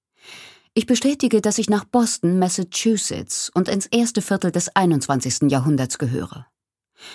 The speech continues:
Dort und in dieser Zeit bin ich Teil des Department of Diachronic Operations, eines über ein geheimes Budget finanzierten Arms der amerikanischen Regierung, der aufgrund internen Verrats ziemlich aus den Fugen geraten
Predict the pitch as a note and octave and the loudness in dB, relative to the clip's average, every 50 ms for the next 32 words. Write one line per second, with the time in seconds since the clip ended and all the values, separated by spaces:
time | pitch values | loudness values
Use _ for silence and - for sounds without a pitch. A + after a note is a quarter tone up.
0 | - - - - A3+ A#3+ C4+ C#4 C4+ - A3 G3+ G3+ G3+ G3+ F#3 A3+ A#3 A3+ G#3 | -16 -6 2 2 4 4 4 0 0 0 0 2 2 2 4 4 4 4 4 2
1 | F#3 F3+ - - F3+ F3 F3+ F3 - - F3+ F3+ F3 - - F#3+ G#3 A3+ A#3 G#3+ | 0 0 0 0 2 0 0 0 0 0 0 0 0 -2 -2 0 2 2 2 2
2 | G#3 - - G3+ - - G#3 A#3+ B3 - A3 G3+ G3 - - F#3+ - - - G#3 | 0 0 -2 -4 -2 -2 -2 -2 0 0 0 0 0 0 -4 -6 -4 0 0 2
3 | G#3 G3 F3+ D#3 - - - D#3+ D3 C#3+ C#3 - C3+ C3+ - D3+ D3+ D3+ C3+ B2+ | 2 2 0 0 -2 -4 -4 0 0 0 0 0 -2 -2 -2 -2 -2 -2 -2 -4
4 | - - - E2+ E2 - - - - _ _ _ _ _ _ _ _ - - - | -4 -6 -6 -6 -8 -8 -10 -10 -12 _ _ _ _ _ _ _ _ -20 -20 -20
5 | - - - F3 F3 F3 F3+ E3+ - - E3+ F#3 - E3 F3 F3 F3 E3 G3+ A3 | -14 -6 -2 0 2 2 0 0 -2 -2 0 0 2 0 0 0 0 -2 0 0
6 | B3+ C#4 C4+ C4+ - - G#3 F3 - - F#3+ G3+ A3+ G#3+ - G3 F#3 F3 E3+ E3 | 2 2 0 0 -2 -2 -2 -2 0 0 0 0 0 0 0 0 0 0 0 0
7 | - - B3 A#3+ - F#3+ F3 - F3 F3 F#3+ G3 F#3 - F#3+ - D#3 D#3+ D#3 E3 | 0 -2 -2 -2 -2 -4 -2 -2 0 0 0 0 0 -2 0 0 0 0 0 -2
8 | D#3 - - A#3+ A#3+ A#3+ A3+ - F#3+ F#3 F#3 F#3+ E3 F3+ F3+ F3+ E3 - - C3 | -4 -4 -4 -2 -2 -2 0 0 -2 0 0 -2 -2 0 0 0 0 0 0 0
9 | D3+ F3 F3 - - - - - - - - E3 - - D#3 - - D#3 F3 F#3+ | 0 -2 -2 -6 -14 -20 -20 -18 -8 0 0 2 2 2 0 -2 -2 -2 0 0
10 | F#3+ - - E3+ E3+ - A3 B3 C4+ C4+ B3+ A3+ - - F3 D#3 D#3 D#3+ E3 F3 | 0 0 0 -2 0 0 0 2 4 4 2 2 0 -2 -2 0 0 0 0 0
11 | - - - - - - C#4+ C#4 B3+ A#3+ A3+ - - G3 - - G#3 G#3 - - | -2 -6 -6 -6 -4 -2 0 2 0 0 -2 -4 -6 -4 -2 -2 -4 -4 -4 -2
12 | - C#3+ - - G2 F#2+ G2 A2 A2 A2+ A2+ - - | -2 -2 0 -2 -6 -6 -6 -8 -8 -8 -8 -8 -10